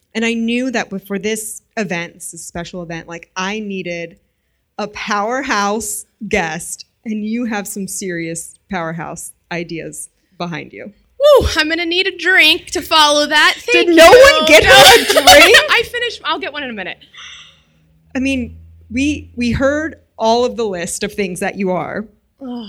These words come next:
Speaker 1: There's,
Speaker 2: I'm just me.
Speaker 1: there's,
Speaker 2: That's what's,
Speaker 1: there's
Speaker 2: that's why
Speaker 1: great,
Speaker 2: it works.
Speaker 1: there's Grateful Grams,
Speaker 2: Yep.
Speaker 1: vegan graham cracker that literally tastes like love was baked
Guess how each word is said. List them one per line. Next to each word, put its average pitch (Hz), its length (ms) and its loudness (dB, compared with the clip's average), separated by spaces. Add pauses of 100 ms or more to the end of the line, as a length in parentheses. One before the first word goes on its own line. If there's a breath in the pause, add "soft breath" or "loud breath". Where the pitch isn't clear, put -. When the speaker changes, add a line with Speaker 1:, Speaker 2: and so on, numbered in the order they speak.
(120)
Speaker 1:
There's, 226 220 2
Speaker 2:
I'm 294 60 -2
just 330 240 -6
me. 277 480 -2
Speaker 1:
there's, 254 120 8
Speaker 2:
That's 285 260 2
what's, 262 100 -4
Speaker 1:
there's 269 240 4
Speaker 2:
that's 285 220 0
why 269 100 4
Speaker 1:
great, 277 120 6
Speaker 2:
it - 20 0
works. 214 440 -6 (100)
Speaker 1:
there's 247 260 2
Grateful 277 480 0
Grams, 226 640 -4
Speaker 2:
Yep. 240 240 -10 (240)
Speaker 1:
vegan 220 260 -6
graham 196 220 -8
cracker 190 340 -8
that 214 280 -6
literally 359 600 -2
tastes 214 540 -8
like 185 280 -8
love 190 420 -8
was 196 200 -10
baked 175 520 -12